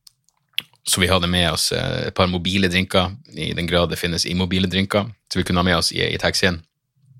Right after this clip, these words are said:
Og så, eh, ja, så skålet vi og koset oss til vi var i Trondheim, og da var det jo selvfølgelig, ok, da var klokka, hva faen kunne klokka være da?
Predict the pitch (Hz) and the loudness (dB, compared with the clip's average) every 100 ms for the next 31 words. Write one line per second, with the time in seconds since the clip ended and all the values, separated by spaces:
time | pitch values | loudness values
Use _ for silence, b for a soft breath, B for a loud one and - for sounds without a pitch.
0 | - - - 123 160 147 147 147 - - | -20 -14 -4 2 6 6 4 0 0 0
1 | 208 - - - 76 123 107 - 151 98 | 0 -2 -4 2 4 4 2 2 4 2
2 | 85 113 - 82 - - B B B B | 0 -2 0 0 -2 -8 B B B B
3 | B B B 104 92 92 82 82 - 117 | B B B 2 4 4 4 0 2 4
4 | 127 110 110 135 107 92 - 95 82 80 | 4 4 4 4 4 0 0 0 2 0
5 | 71 B B B - - 90 64 - - | -2 B B B -2 2 2 0 -8 -2
6 | 110 104 104 - 95 82 78 - _ _ | 0 2 -2 2 2 4 0 -10 _ _
7 | _ - b b - - - - 127 - | _ -20 b b -16 -8 -4 -2 -2 -2
8 | 98 98 90 90 78 95 | -4 -4 -2 -2 -2 0